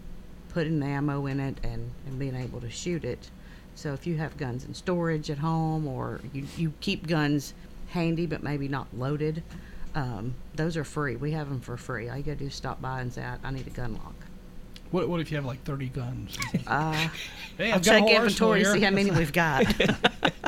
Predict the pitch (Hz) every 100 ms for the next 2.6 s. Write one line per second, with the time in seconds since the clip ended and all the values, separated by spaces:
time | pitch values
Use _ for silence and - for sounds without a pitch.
0 | - - - - - - - 247 226 202
1 | 208 208 208 185 247 214 233 214 190 170
2 | 190 202 - 175 160